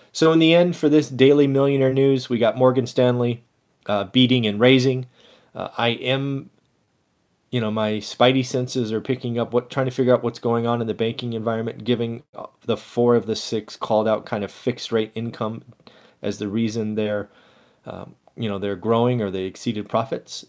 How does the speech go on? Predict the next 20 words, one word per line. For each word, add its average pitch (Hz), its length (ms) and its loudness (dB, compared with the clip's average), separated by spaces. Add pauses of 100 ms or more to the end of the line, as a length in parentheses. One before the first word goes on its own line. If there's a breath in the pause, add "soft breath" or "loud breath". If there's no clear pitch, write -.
And 107 160 -8
to 113 120 -6
me, 113 240 -2
that's 104 260 -4
kind 104 240 -6
of 98 120 -12
code 110 360 -2
for, 101 520 -2 (380 soft breath)
are 104 120 0
they 104 100 -2
packaging 117 520 -4
up 104 120 -4
mortgages 104 520 -6
again 101 300 -6
and 92 120 -12
things 95 240 -12
of 92 80 -12
that 98 200 -8
nature? 98 400 -10 (480 soft breath)
Um, 92 420 -12